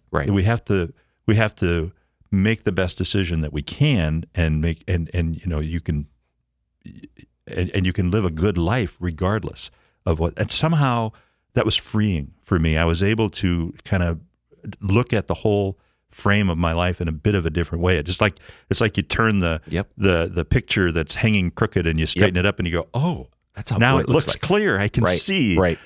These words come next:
Speaker 2: You know, and so that was, uh, that was kind of the moment for me when I, I,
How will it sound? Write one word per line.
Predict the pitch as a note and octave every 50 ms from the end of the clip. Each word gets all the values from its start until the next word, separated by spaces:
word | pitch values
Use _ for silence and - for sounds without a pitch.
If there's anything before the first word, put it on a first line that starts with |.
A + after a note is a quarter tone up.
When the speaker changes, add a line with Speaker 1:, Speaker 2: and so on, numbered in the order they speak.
| - _
Speaker 2:
You | - G#2
know, | G2 F#2 F2 F2
and | - A2+ G#2 -
so | - A#2+ G#2 G#2
that | G#2+ - G#2+ A#2 A#2+ A2
was, | G#2+ G#2 F#2+ E2+ - -
uh, | F2+ E2+ E2 E2
that | E2+ G#2 F#2+
was | F2+ F2 -
kind | - F2+ F2
of | D#2+
the | D#2
moment | D#2+ E2 E2 D#2+ D#2 -
for | - E2+
me | D#2 E2 D#2+ D#2
when | D#2 D2+ D2
I, | D2+ D#2 D2+ - -
I, | F2 E2 D#2 D#2+